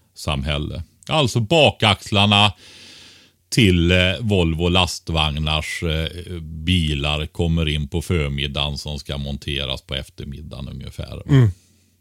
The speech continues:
Speaker 1: Det är ju där. Det är
Speaker 2: Men man kan ju
Speaker 1: samhället
Speaker 2: förstå
Speaker 1: idag.
Speaker 2: det också. Alltså vi, vi som, eh, har, håller på att sälja den här prepboxen, vi, vi,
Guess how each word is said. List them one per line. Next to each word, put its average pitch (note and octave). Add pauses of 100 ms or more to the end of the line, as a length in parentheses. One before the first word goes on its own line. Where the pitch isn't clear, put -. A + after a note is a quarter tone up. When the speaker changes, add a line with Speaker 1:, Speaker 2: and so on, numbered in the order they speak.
(280)
Speaker 1:
Det F2
är E2+
ju E2+
där. D#2+ (180)
Det -
är D2+
Speaker 2:
Men F3+
man G#3
kan A#3
ju A3+
Speaker 1:
samhället G3+
Speaker 2:
förstå C#4
Speaker 1:
idag. G#3+
Speaker 2:
det C3
också. A2
Alltså A#2+
vi, A3
vi G#3
som, G3+ (600)
eh, E3+
har, D#3+
håller D#3+
på C#3+
att C3+
sälja C3+
den C3
här B2
prepboxen, D3
vi, G3+
vi, F#3